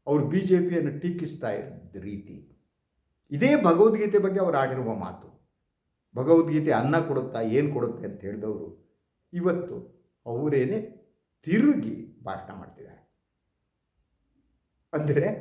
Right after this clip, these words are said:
ಇಸಿ ಎಂಥ ಸ್ಥಿತಿಯನ್ನು ನಿರ್ಮಿಸ್ತಿದ್ದೀರಿ ಅಂತ, ಅಪಾಯಕಾರಿಯಾದ ಪರಿಸ್ಥಿತಿ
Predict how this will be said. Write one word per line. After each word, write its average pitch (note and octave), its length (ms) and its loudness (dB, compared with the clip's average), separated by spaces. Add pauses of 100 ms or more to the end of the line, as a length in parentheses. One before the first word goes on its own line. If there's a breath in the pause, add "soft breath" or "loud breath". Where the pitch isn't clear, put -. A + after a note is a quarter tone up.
(340)
ಇಸಿ E3+ 600 -10
ಎಂಥ - 400 -8 (580)
ಸ್ಥಿತಿಯನ್ನು B3 800 2
ನಿರ್ಮಿಸ್ತಿದ್ದೀರಿ F#3+ 960 2
ಅಂತ, D#3 180 -4
ಅಪಾಯಕಾರಿಯಾದ G3+ 840 2
ಪರಿಸ್ಥಿತಿ C3+ 580 -6